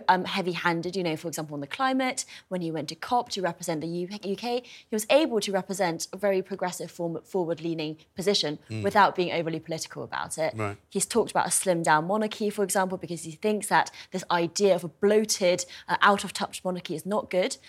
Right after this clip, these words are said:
Speaker 1: and that's why he also shortened his own coronation.
Speaker 2: Mm.
Speaker 1: Um, and when he was ill over the weekend, Camilla was able to visit him in a way that the Queen, uh, and Prince Philip never did for each other. So he, he is much more
Speaker 2: Yeah.
Speaker 1: of a modern king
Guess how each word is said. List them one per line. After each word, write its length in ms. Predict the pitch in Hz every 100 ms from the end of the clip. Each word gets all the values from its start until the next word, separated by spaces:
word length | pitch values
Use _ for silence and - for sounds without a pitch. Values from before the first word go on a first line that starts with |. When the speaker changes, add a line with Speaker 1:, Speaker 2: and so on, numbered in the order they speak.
| -
Speaker 1:
and 80 | 196
that's 160 | 180 -
why 100 | 175
he 80 |
also 300 | 165 185 175
shortened 380 | 170 180 170 160
his 140 | 160 -
own 240 | 170 165
coronation. 760 | 165 175 165 180 202 - 127 196
Speaker 2:
Mm. 300 | 104 190 85 - 190 190 190
Speaker 1:
Um, 60 | -
and 300 | 208 202 202
when 120 | 214
he 100 | 214
was 160 | 214 -
ill 320 | 208 202 196 -
over 180 | 202 196
the 80 |
weekend, 560 | 196 202 202 196 196 190
Camilla 400 | - 214 202 196
was 220 | 190 196
able 260 | - 190 196
to 320 | - 208 196
visit 300 | 240 - -
him 280 | 175 160 156
in 140 | 175
a 60 | 185
way 260 | 180 196
that 200 | 196 147
the 100 | 190
Queen, 340 | 185 208 190 185 - -
uh, 120 | 185 185
and 160 | 196
Prince 260 | 196 202 -
Philip 240 | 226 202
never 240 | 220 233 214
did 300 | 175 156 - - _
for 140 | - 175
each 140 | -
other. 200 | 160 135
So 200 | 170 208 -
he, 140 | 220
he 240 | 220 254
is 160 | 277 269
much 300 | 208 196 - 196
more 260 | 180 160
Speaker 2:
Yeah. 160 | 110 95 - 185
Speaker 1:
of 100 | 180
a 120 | 185
modern 560 | 190 190 185 160 156
king 400 | 151 - 180 160